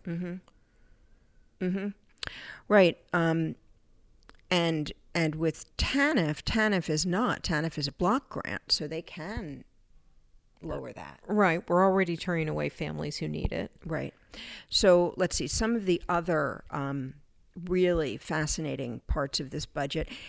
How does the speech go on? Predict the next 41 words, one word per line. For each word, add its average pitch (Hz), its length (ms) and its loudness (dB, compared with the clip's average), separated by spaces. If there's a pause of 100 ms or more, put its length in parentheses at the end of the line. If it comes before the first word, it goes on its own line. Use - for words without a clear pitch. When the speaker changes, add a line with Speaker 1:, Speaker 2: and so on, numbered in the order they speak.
(140)
Speaker 1:
is 202 220 4
the 226 120 2
idea 214 320 2
of 185 120 -2
eliminating 190 1000 0
the 175 160 4
social 180 480 0
service 170 480 0
block 175 400 -4
grant. 135 300 -6
And, 185 180 -4 (120)
and 220 140 -2
a 226 40 0
lot 269 320 -6
of - 120 -14
people, 185 480 -8
even 220 320 -8
people 175 340 -10
who 165 140 -10
are 147 100 -6
not 151 280 -10
sort 151 140 -10
of 151 140 -14
wonky 156 460 -12
and 143 100 -12
talk 160 300 -8
about - 240 -14
this 147 180 -12
all 147 100 -6
the 143 100 -8
time, - 280 -10
hear 175 300 -2
about 147 300 -4 (360)
S 165 240 0
S 147 200 -2
B 135 300 -12
G, - 520 -12
Speaker 2:
Mm-hmm. 170 300 4 (200)
Speaker 1:
right, 143 260 -6 (360)
as 147 400 -6 (340)
money 175 540 -4